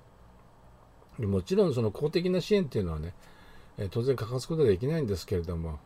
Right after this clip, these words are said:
民間で行われているようなね、こんな仕組みをね、活用するということもね、えー、欠かせないんではないかなというふうにね、この日経電子版では結んでます。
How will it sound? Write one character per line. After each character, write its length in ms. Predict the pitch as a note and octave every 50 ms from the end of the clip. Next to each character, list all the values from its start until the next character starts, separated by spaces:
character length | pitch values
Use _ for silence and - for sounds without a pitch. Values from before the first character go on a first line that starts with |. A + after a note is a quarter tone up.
| - - - E2+ D#2+ D#2+ D#2+
民 200 | F#2 A2 C3 C#3+
間 240 | C3 C3+ C#3 C#3+ D3
で 80 | D3 D3
行 180 | C#3+ C#3 C#3+
わ 120 | C#3+ C#3+ C#3
れ 80 | C#3
て 140 | C3+ - D#3
い 20 | C#3
る 60 | C#3+
よ 100 | C#3+ C#3
う 40 | A#2
な 120 | F#2 D#2+
ね、 120 | D#2 E2+ E2+ -
こ 140 | - D3
ん 100 | D3 C#3+
な 240 | C#3+ C#3+ C#3+ C3+ - - - - - - - - - -
仕 160 | - - -
組 200 | - B2+ C3 C3
み 40 | C3
を 80 | B2+
ね、 160 | B2 B2+ B2 -
活 320 | - - A#2 - - D3
用 120 | D3 D3 C#3
す 120 | - -
る 100 | C#3+ C3
と 120 | - - G#2
い 100 | G2 F#2+
う 40 | F#2
こ 140 | - G2+
と 120 | F2 - F2+
も 140 | D#2+ D#2+ D#2
ね、 180 | D#2 D#2+ E2 - - - - - - - - - - -
え 180 | - G2+ F#2+ F#2+
ー、 40 | F2+
欠 140 | - G#2+ A2
か 100 | G#2+ G2+
せ 120 | - B2+
な 120 | A#2 A2
い 40 | G2+
ん 20 | F#2
で 80 | F#2+
は 60 | F2
な 100 | E2+ E2+
い 60 | D#2+ D#2
か 120 | - D#2+
な 80 | D2 D2
と 160 | - - F#2
い 220 | D#2+ D2+ D#2 D#2 D#2
う 40 |
ふ 140 | D#2 G2+ G2
う 100 | F#2 F2
に 180 | E2+ G2 A#2 A2
ね、 240 | G#2 G#2 A#2+ C#3+ - - - - E2+
こ 80 | - F#2
の 240 | F2 E2+ E2 D#2+ - -
日 140 | G2 F#2+ F2 -
経 140 | - G#2 F#2
電 180 | F2 G2 F2+
子 120 | E2+ - F#2
版 160 | F2+ F2 G2
で 80 | C#3 F3
は 60 | D3
結 280 | A2+ F#2 E2+ - -
ん 40 | E2
で 60 | D2
ま 140 | D2 C#2 C#2
す。 280 | - - - - -